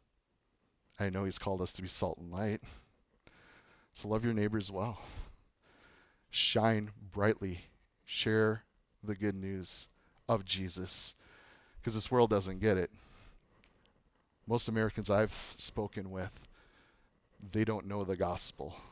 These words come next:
They don't understand how to get to heaven, though they live in a Christian nation. So are we much different than,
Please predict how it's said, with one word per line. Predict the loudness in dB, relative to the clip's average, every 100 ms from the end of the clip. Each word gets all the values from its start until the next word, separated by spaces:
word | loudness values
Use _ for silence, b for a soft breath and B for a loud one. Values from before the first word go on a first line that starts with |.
| B _ _ _ _ _ _ _ _
They | 0 0
don't | 2 0
understand | 0 0 2 0 0
how | 2 0
to |
get | 0 -6
to | -4
heaven, | -2 -2 -2 -10 -14 _ _ _ _ _ -14
though | -2 0
they | 2
live | 0 0 -2
in |
a | -4 -8 -12 _ _ _ _
Christian | -6 -4 -4 -6 -10
nation. | -6 -6 -6 -10 _ _ _ _ _ _ -20 -20 B B B B B B B B B
So | 2 8 10
are | 10
we | 8
much | 6 6 6 4
different | 2 2 -2 -2
than, | 0 0 -2